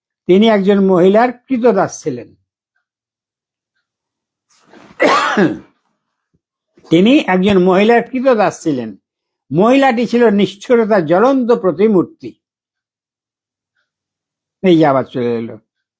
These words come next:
মহিলাটি ছিল নিষ্ঠুরতা, নিষ্ঠুরতার জ্বলন্ত প্রতিমূর্তি।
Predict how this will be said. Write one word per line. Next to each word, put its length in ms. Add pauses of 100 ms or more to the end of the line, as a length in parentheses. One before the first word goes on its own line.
(600)
মহিলাটি 540
ছিল 200 (640)
নিষ্ঠুরতা, 840
নিষ্ঠুরতার 800
জ্বলন্ত 440
প্রতিমূর্তি। 920